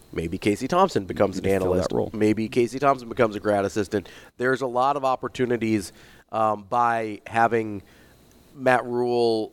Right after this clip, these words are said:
Speaker 1: kind of in your corner, right? This also goes back to the thing we talked about with how this played out originally when Casey Thompson left.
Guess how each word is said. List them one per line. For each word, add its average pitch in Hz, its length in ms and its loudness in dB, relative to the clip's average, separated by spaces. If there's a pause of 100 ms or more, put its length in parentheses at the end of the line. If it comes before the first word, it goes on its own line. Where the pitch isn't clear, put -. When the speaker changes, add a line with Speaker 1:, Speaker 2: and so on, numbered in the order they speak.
(120)
Speaker 1:
kind 127 200 0
of 110 140 2
in 127 160 0
your 110 140 2
corner, 104 440 0
right? 107 260 2 (480)
This 127 160 -6
also 160 340 0
goes 127 280 0
back 117 300 0
to 120 80 0
the 107 60 -2
thing 107 200 -2
we 104 80 -2
talked 104 280 2
about 104 240 0
with 98 120 -10
how 98 180 2
this 92 160 -4
played 101 260 0
out 95 220 0
originally 92 540 -2
when 87 120 -4
Casey 90 300 -4
Thompson 87 340 -4
left. - 300 -8